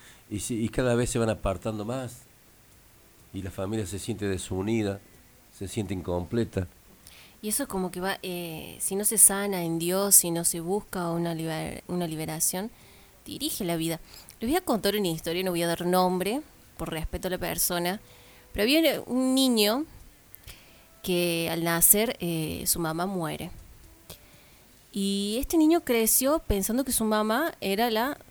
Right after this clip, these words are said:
Speaker 2: eh, la niñera. Y creció, y creció hasta que un día su abuela, la mamá de su mamá biológica, le dijo, le dijo, eh, que no lo quería porque él había matado a su mamá.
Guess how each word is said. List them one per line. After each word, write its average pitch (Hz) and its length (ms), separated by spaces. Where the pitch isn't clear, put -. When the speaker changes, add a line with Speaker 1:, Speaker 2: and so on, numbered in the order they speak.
Speaker 2:
eh, 165 280
la 170 120
niñera. 170 560
Y 190 80
creció, 226 440
y 320 40
creció 302 240
hasta 294 140
que 294 100
un 285 80
día 294 140
su - 200
abuela, 254 520
la 165 260
mamá 160 320
de 190 100
su - 160
mamá 170 280
biológica, 220 640
le 202 180
dijo, 190 760
le 185 120
dijo, 190 320
eh, 170 260
que 185 100
no 202 100
lo 220 120
quería 233 480
porque 185 340
él 196 80
había 190 240
matado 170 440
a 160 40
su 180 140
mamá. 175 260